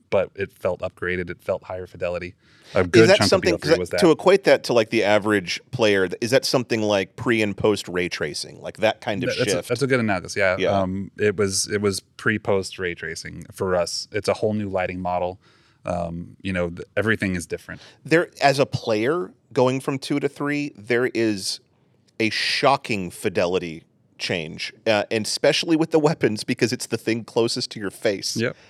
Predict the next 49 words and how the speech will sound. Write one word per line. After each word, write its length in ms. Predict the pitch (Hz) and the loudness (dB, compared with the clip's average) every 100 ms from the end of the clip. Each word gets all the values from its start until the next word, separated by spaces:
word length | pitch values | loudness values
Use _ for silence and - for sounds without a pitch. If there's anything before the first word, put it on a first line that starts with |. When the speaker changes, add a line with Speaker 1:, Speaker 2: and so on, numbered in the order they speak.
| _ - | _ -2
Speaker 2:
And 180 | 127 120 | -2 2
so 120 | 131 | 0
you, 180 | 123 139 | 2 0
it's 180 | 135 | -4
really 300 | 139 156 170 117 | 0 0 2 0
right 400 | 113 123 131 127 | 4 6 8 8
up 180 | 123 123 | 6 2
in 80 | |
your, 160 | 117 98 | 0 -2
in 160 | - 113 | -2 -2
your, 180 | 104 98 | -2 -4
you 140 | 113 110 | -4 -2
know, 260 | 90 85 - _ _ _ | -2 -4 -12 _ _ _
Speaker 1:
Yeah. 200 | 95 98 | 0 0
Speaker 2:
screen. 320 | 95 123 71 104 | 2 -2 -6 -2
Speaker 1:
That 160 | 113 110 | 0 2
was 120 | 120 | 4
all 220 | 120 123 | 6 6
wrapped 280 | 120 120 - | 4 4 2
up 180 | 120 117 | 0 -2
with 140 | - | 0
the 100 | 110 | 0
engine 360 | 107 113 110 104 | 0 -2 -6 -6
swap 380 | - 104 98 - | -2 0 0 -4
to, 140 | 104 101 | -10 -10
to 180 | - 104 | -6 -4
U 160 | 101 104 | -2 -6
E 80 | 104 | -6
four. 360 | - 107 98 _ _ | 0 0 0 _ _
Um, 480 | 98 95 92 92 92 _ | -2 0 0 -6 -10 _
you 100 | 110 | -2
know, 140 | 104 95 | 0 0
the, 240 | 92 92 | 0 0
the 180 | 90 90 | -2 -4
game 240 | 104 101 | -2 -2
as 60 | 101 | -2
a 60 | 101 | -2
whole 140 | 101 | 0
making 300 | 98 - 98 | -2 -4 -4
that 120 | 90 | -2
move 340 | 98 98 90 _ | -2 -4 -6 _
unlocked 480 | - 92 90 87 - - | -6 -4 -4 -6 -10 -10
that 180 | - 87 | -4 -2
renderer 340 | 95 95 90 87 | -4 -6 -6 -6
for 240 | - 82 | -6 -6
us. 240 | 82 - - | -6 -10 -18
So 240 | - 92 | -4 -2
we 100 | 90 92 | -2 -2
had, 220 | 87 | -4